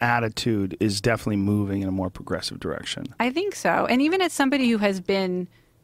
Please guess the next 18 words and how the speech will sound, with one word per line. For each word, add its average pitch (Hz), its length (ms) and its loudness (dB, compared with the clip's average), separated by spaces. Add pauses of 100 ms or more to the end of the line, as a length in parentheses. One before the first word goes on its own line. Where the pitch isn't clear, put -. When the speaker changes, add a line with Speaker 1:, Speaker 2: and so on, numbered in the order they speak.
(220)
Speaker 2:
you 202 140 2
know, 175 360 2 (120)
I've, 185 260 0
I've 202 180 2
had 208 200 0 (180)
Twitter, 185 580 0 (100)
you 185 140 -2
know, 180 320 -2
hordes 185 480 0
yelling 185 240 2
at - 80 -2
me 180 260 -2
because 175 520 -4 (100)
they 190 180 -4
thought 180 260 0
that 185 100 0
I 180 100 2
was 185 380 -6